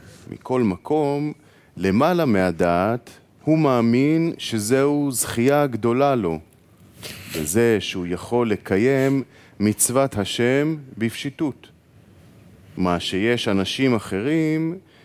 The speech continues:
שגם את זה אין להם. והוא מאמין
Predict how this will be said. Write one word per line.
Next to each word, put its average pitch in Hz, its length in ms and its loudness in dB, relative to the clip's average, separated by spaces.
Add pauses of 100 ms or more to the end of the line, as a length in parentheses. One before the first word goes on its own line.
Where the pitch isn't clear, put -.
שגם 143 420 2
את 131 140 0
זה 143 320 2 (140)
אין 95 220 2
להם. 85 380 -2 (1040)
והוא 98 280 -2
מאמין 117 680 0